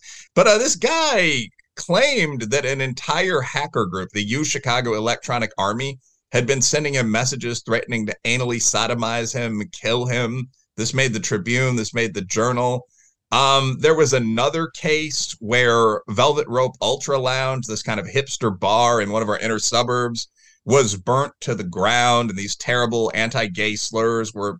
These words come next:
spray painted throughout the place. There was another case at Michigan Tech, a good engineering school not far away, where a white student was accused of threatening to shoot everyone on the campus.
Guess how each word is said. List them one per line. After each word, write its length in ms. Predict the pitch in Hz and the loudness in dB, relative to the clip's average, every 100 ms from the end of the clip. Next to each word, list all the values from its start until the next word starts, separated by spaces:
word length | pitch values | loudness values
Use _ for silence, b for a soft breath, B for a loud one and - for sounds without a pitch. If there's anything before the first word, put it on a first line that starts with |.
| - | -10
spray 260 | - 123 107 | -4 -2 0
painted 320 | 113 110 104 | -2 -4 -2
throughout 240 | 110 104 | -2 -2
the 60 | - | -6
place. 580 | 117 110 104 104 - - b b b b - | -6 -2 -2 -4 -8 -12 b b b b 2
There 120 | 160 | 4
was 120 | 139 | 4
another 440 | 135 127 160 147 | 2 2 2 2
case 480 | 139 - 135 131 - | 0 -4 -4 -2 -4
at 160 | 107 101 | -4 -4
Michigan 500 | 117 127 117 110 101 | -4 -4 -6 -10 -10
Tech, 420 | - 131 123 - - | -4 -2 -2 -4 -6
a 140 | 104 | -6
good 200 | 98 113 | -4 -2
engineering 560 | 113 107 101 117 113 110 | -2 -4 -4 -4 -4 -4
school 400 | - 113 107 104 | -6 -4 -4 -2
not 220 | 104 - | -2 -4
far 260 | 117 104 | -2 -2
away, 580 | 101 107 139 123 120 113 _ _ _ | -2 0 0 0 0 -4 _ _ _
where 380 | 92 127 139 131 | 0 4 6 4
a 160 | - 123 | 4 0
white 360 | 110 143 151 | 0 -2 -2
student 680 | - - 147 139 131 127 - - | -6 -8 -8 -6 -6 -6 -8 -8
was 220 | 120 117 | -2 -2
accused 560 | - - 143 139 127 113 | -4 -8 -6 -4 -2 -4
of 100 | - | -4
threatening 380 | 170 127 127 113 | -2 -2 -2 -6
to 120 | 110 | -4
shoot 340 | - 147 143 - | -2 -2 -4 -2
everyone 360 | 120 123 117 117 | -2 0 0 0
on 80 | 107 | 0
the 100 | 90 | -2
campus. 600 | 113 123 139 135 - | -4 -2 0 -2 -4